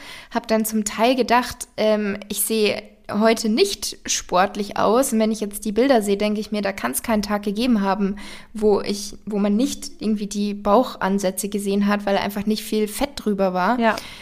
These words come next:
Speaker 1: Aber man hat, also ich hab's halt einfach ganz anders wahrgenommen, weil man sich viel zu sehr darauf fokussiert hat. Und ja,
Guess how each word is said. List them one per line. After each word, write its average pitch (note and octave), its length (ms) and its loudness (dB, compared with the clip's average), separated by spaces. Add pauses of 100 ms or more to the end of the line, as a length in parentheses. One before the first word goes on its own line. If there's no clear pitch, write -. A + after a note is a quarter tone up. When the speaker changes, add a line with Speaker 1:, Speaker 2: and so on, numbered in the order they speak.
(140)
Speaker 1:
Aber G#3 180 2
man G#3+ 180 2
hat, A3 320 0
also G#3 120 0
ich - 120 -6
hab's A#3 160 -6
halt G#3 100 0
einfach G3+ 260 -4
ganz G#3+ 200 -4
anders G3+ 400 -2 (160)
wahrgenommen, A3+ 800 2
weil G#3 100 2
man G#3 160 0
sich G3+ 160 -8
viel C#4+ 140 -4
zu C#4+ 120 -2
sehr G#3+ 200 0
darauf G#3 220 -2
fokussiert G#3+ 680 -6
hat. G#3 260 -4 (580)
Und G#3 500 -2 (140)
ja, A3 300 0